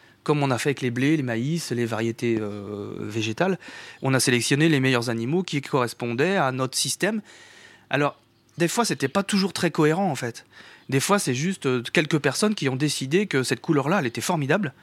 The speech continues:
et qu'il fallait la garder. Et que c'était le standard de la race. Mais souvent, c'était très pratico-pratique. C'était les animaux les plus adaptés au territoire, selon les conditions climatiques, pédoclimatiques, euh,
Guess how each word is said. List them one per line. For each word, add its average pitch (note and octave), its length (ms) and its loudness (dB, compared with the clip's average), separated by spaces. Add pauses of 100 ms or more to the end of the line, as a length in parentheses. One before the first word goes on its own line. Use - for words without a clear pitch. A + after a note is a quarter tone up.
(240)
et C3 60 0
qu'il B2+ 140 -2
fallait B2 160 2
la A2+ 140 -2
garder. D3+ 320 0 (880)
Et D#3 100 4
que D#3+ 120 2
c'était C#3+ 300 2
le E3+ 100 4
standard C#3 340 -2
de D3 80 -4
la E3 100 -4
race. D3+ 300 -10 (600)
Mais D3+ 80 4
souvent, F3+ 400 4
c'était B2+ 300 0
très - 180 0
pratico-pratique. - 880 -4
C'était B2 300 -2
les A#2+ 140 2
animaux A#2+ 260 -2
les A#2 100 0
plus D3 240 2
adaptés C3+ 380 4
au B2 100 2
territoire, A#2+ 560 -2 (440)
selon C3 420 0
les A#2 100 2
conditions A#2+ 520 -2
climatiques, B2 520 -4
pédoclimatiques, B2 960 -2
euh, G#2+ 160 0